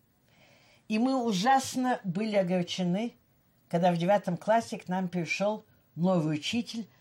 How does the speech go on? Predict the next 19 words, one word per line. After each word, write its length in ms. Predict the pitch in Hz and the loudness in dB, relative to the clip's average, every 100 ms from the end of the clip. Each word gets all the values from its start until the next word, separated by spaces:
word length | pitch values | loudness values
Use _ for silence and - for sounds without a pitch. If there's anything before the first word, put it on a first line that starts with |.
| _ | _
Сказали, 460 | - - 165 175 170 | -12 -4 0 2 2
что 180 | 165 165 | 0 -4
зовут 360 | 156 165 170 | -2 -2 -4
Петр 360 | - 190 185 165 | -2 0 0 -2
Яковлевич 720 | 151 170 165 151 135 - - _ | 0 0 0 -4 -8 -10 -14 _
Дорф. 540 | 127 139 233 254 - - - - _ _ _ _ _ _ _ _ _ _ _ | -8 0 2 2 -2 -20 -20 -20 _ _ _ _ _ _ _ _ _ _ _
И 320 | 196 190 180 - _ - | -6 -4 -4 -10 _ -6
мы 180 | 190 185 | 0 2
были 180 | 175 170 | 2 2
очень 320 | 165 - 165 | 0 -2 -2
недовольны. 580 | 165 170 202 233 220 208 | 0 2 2 2 0 0
Он 200 | 202 180 | 2 2
вошел 440 | 180 175 185 165 | 2 0 -2 -2
в 120 | - - | -4 -12
класс, 560 | 165 190 247 247 - _ _ _ _ - - | -2 2 2 0 -14 _ _ _ _ -20 -4
мы 160 | 180 | -2
как-то 320 | 185 175 - 170 | 2 0 0 -6
плохо 420 | - 180 165 151 | -2 0 0 -4
встали – 680 | - - - 233 233 240 | -8 -8 2 4 4 0